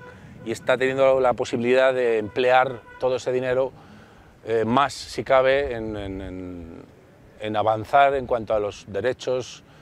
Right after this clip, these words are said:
sociales en general del país, ¿no? Y, mm,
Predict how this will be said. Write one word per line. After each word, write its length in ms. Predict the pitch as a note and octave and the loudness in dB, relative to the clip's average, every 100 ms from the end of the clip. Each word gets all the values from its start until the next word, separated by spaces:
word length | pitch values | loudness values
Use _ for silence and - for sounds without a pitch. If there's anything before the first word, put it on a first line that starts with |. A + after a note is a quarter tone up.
| - - - _ _ _ _ A#2+ - - | -20 -20 -20 _ _ _ _ -20 -20 -20
sociales 560 | - A2 - B2+ G2 G#2+ | -2 0 4 2 2 -4
en 80 | |
general 400 | G2+ G#2 G2+ G2 | -6 -4 -2 -2
del 140 | F#2 F2 | -4 -8
país, 280 | E2+ E2+ E2+ | -10 -12 -10
¿no? 140 | G#2+ - - - - - - - - - - - | -12 -12 -14 -14 -12 -6 -4 -4 -6 -10 -10 -12
Y, 840 | - C3+ C3 B2 A#2+ A#2 A#2 A#2 A2+ | -2 2 4 4 2 2 2 2 2
mm, 320 | G#2+ A2 A2 | 0 -2 -2